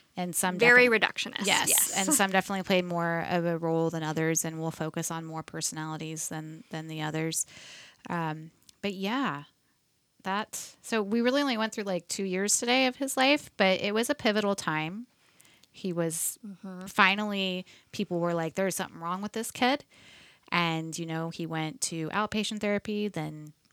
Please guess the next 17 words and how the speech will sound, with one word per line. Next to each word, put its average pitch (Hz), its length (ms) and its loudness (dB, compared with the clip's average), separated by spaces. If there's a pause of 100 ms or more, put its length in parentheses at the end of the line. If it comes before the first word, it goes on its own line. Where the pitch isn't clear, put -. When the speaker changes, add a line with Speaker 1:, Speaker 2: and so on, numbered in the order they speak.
(120)
Speaker 1:
inpatient 202 540 -4
therapy, 190 560 -2
and 151 120 -8
then 151 360 -6 (760)
Speaker 2:
Outpatient 170 120 -12
Speaker 1:
outpatient 196 500 0
Speaker 2:
therapy. - 0 -
Speaker 1:
therapy, 190 580 0 (480)
right, 170 280 4 (320)
uh, 165 380 -2
where 165 480 2 (960)
experts - 960 2
or 190 60 -2
experts 175 360 -2
in 180 80 -8
their 165 120 -6
fields 165 640 -2